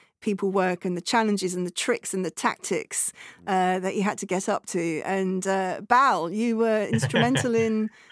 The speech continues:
Speaker 1: uh, in, uh, helping there with the theory and, and making it, making it sense of it all.
Speaker 2: Yeah, I mean, what a journey, what a challenge, as you said, in a very difficult time for everybody, because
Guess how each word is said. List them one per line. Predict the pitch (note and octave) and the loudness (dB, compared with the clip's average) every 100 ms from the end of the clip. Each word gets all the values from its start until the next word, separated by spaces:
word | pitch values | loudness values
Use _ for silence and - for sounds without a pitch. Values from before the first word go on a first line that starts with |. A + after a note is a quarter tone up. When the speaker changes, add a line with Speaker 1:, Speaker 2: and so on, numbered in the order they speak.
| - | -8
Speaker 1:
uh, | A3+ | -2
in, | G#3+ D#3+ A3 A3 G#3+ | 0 2 2 2 0
uh, | A3 G#3+ G#3+ | 2 2 2
helping | A#3 A#3 A#3+ | 2 0 0
there | G#3+ G3+ | 0 0
with | G#3+ | 0
the | G3+ | -2
theory | - - C4 C4+ B3+ B3+ B3 A#3+ | -4 -2 0 2 2 2 2 2
and, | G#3 F#3 F#3 - | 2 0 -2 -2
and | F#3+ F#3+ | -2 0
making | A3 A3 A3+ | 0 0 -2
it, | G#3+ - - | -2 -4 -4
making | B3+ C4+ A#3 | -2 -2 -2
it | F3+ - | -4 -4
sense | - D4 C#4+ - | -2 0 0 -2
of | G3+ | -2
it | F#3+ | 0
all. | G3 D#3+ D#3 F3+ _ _ _ _ _ _ _ A#2+ | 0 -2 -4 -10 _ _ _ _ _ _ _ -4
Speaker 2:
Yeah, | D3 F3 D#3+ | 0 2 4
I | C#3+ | 4
mean, | D3+ D3+ D3 - - | 4 2 -2 -8 -6
what | C3+ D3+ | 0 2
a | E3+ | 2
journey, | D3 C3+ D3+ D3+ C#3+ | 0 0 2 0 -2
what | B2+ | -2
a | C3+ | -6
challenge, | C#3+ C#3+ C3+ C3 G#2+ | -6 -6 -4 -4 -6
as | A2 A#2+ | -8 -8
you | |
said, | A#2 - A#2+ A2+ | -6 0 0 0
in | G#2+ | -4
a | G#2 | -2
very | A#2+ C3 | 0 0
difficult | A#2+ C#3 D3 C#3+ A#2+ G#2+ | -2 -6 -8 -8 -8 -8
time | - A2 A2+ A2 A2 | -6 -2 0 -2 -4
for | - G#2 G#2 | -6 -6 -4
everybody, | G#2+ G#2 G#2+ A2 B2 D3+ | -6 -6 -4 -2 -2 -2
because | C3+ - A#2 A2+ | -4 -4 -2 -4